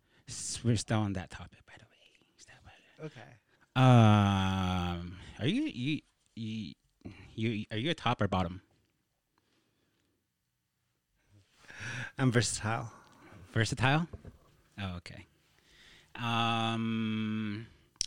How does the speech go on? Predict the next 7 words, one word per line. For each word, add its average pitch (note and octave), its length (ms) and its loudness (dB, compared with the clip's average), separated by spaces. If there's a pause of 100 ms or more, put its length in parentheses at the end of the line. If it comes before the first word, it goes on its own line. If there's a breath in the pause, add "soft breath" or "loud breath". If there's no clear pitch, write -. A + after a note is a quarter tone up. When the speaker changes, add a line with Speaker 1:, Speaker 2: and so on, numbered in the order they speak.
(320 loud breath)
Speaker 1:
so - 140 0
you B2+ 140 4
never D3 280 2
officially G#2+ 600 -2
came F#2+ 240 -2
out? F2 160 -6 (1200 loud breath)
Speaker 2:
Not, E3 180 -2